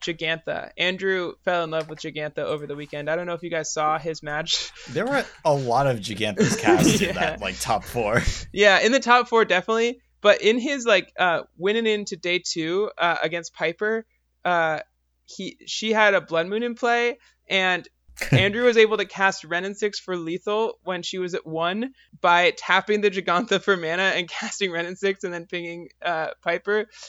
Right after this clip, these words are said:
Speaker 1: when he was basically dead on his next turn, and, and she had a big hearse to block the Gigantha. So Gigantha just sort of, like, insulating us against Blood Moon against the scam decks was, like, pretty valuable.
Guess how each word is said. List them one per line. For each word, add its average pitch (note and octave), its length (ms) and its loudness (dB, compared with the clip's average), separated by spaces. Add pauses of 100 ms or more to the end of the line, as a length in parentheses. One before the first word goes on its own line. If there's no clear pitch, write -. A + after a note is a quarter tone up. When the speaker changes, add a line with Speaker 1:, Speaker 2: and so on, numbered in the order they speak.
(100)
Speaker 1:
when G3+ 180 0
he G3+ 100 -2
was F#3+ 140 -2
basically F3+ 400 -2
dead E3 160 0
on E3+ 100 -6
his D#3+ 140 -12
next E3 240 -6
turn, D#3 220 -6
and, D3+ 280 -12
and D3+ 220 -8
she - 160 -6
had E3 180 0
a D#3 160 -6
big D#3 400 -2
hearse D3+ 340 -2
to E3 100 -12
block D3 380 -4
the E3 60 -8
Gigantha. D3+ 580 -10 (360)
So D#3+ 420 0
Gigantha A3 460 2
just A3 160 -4
sort A3 160 2
of, G3+ 60 -4
like, F#3+ 180 -2
insulating F3+ 440 -6
us E3+ 140 -8
against E3 240 -10
Blood D#3 200 -4
Moon D3+ 160 -10
against D3+ 240 -12
the D3+ 60 -16
scam D3+ 360 -10
decks C#3 300 -12
was, C#3+ 160 -16
like, C#3+ 160 -12
pretty D3+ 180 -14
valuable. D3 640 -10